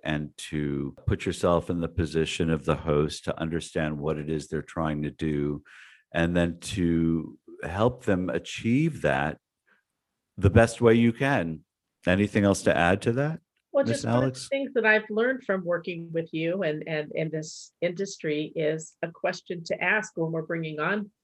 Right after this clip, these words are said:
Speaker 2: new artists or when people approach. The first question I asked is, "Are you interested in doing corporate work? Do you know what that entails?" Because it's different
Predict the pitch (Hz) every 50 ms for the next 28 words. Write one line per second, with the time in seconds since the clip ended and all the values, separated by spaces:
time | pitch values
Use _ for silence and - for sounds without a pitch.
0 | _ _ _ 190 160 - - 160 160 147 151 156 - - 170 156 156 151 156 -
1 | 185 165 170 170 160 156 156 - 214 220 208 208 - 170 165 - _ _ _ _
2 | _ _ - - _ 190 175 165 170 - 196 202 202 202 - - 226 208 208 -
3 | 202 190 190 185 185 190 208 233 254 233 - - 165 160 151 - - _ - 175
4 | 170 180 185 185 190 196 196 196 190 - _ _ _ _ _ _ - 202 202 202
5 | - 254 233 - - - - - - - - 170 165 165 170 165 170 165 160 165
6 | 160 160 - - 151 151 - - 151 - 156 147 151 151 - - _ _ - 170
7 | 175 170 165 180 180 175 170 160 156 151 151 151 156 156 160 - 165 160 156 143
8 | 139 143 - - 202 185 135 - - - - - - - - _ _ _ _ _
9 | - 190 - 214 233 226 233 233 - - - - - 269 269 - 285 240 -